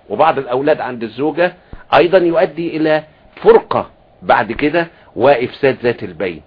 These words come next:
لما ما طبقش فروض الله سبحانه وتعالى في الارث وغير ذلك وبتاع، فانا بفرق، ها؟ وهذه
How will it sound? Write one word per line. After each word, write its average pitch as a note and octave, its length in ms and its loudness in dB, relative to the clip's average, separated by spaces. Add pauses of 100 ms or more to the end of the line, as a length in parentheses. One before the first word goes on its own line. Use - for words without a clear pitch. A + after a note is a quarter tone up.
(420)
لما D3 320 -2
ما D3+ 160 2
طبقش D#3 720 0 (440)
فروض D#3+ 320 2
الله D3+ 300 2
سبحانه C#3+ 520 -2
وتعالى A2 580 2 (460)
في D3 80 0
الارث D#3 560 2
وغير C3+ 600 2
ذلك D3+ 380 -2
وبتاع، D3+ 400 -2 (300)
فانا A#2+ 280 -4
بفرق، G#2+ 880 -4 (480)
ها؟ C#3 240 0 (280)
وهذه A#2+ 640 0